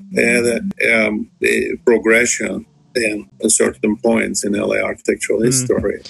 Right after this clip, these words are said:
Speaker 2: What, what's Gehry's, uh, he has a sort of ceramic background as well, right?
Speaker 1: Yeah, he was taking ceramic classes in, uh,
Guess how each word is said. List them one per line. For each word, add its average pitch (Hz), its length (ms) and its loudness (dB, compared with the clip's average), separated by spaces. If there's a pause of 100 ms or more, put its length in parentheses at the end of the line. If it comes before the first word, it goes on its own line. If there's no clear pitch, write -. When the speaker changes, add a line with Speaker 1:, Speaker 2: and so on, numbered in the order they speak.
(160)
Speaker 2:
What, 143 200 2
what's 185 200 2
Gehry's, 233 460 0
uh, 139 300 0
he 131 160 -4
has 185 200 0
a 156 60 -2
sort 156 220 -2
of 139 80 0
ceramic 120 540 0
background 92 480 -2
as 95 100 -6
well, 104 240 2
right? 95 240 -2 (120)
Speaker 1:
Yeah, 107 180 0 (180)
he 139 160 2
was 139 200 4
taking 131 360 0
ceramic 127 480 2
classes 123 720 0
in, 117 480 0
uh, 113 280 0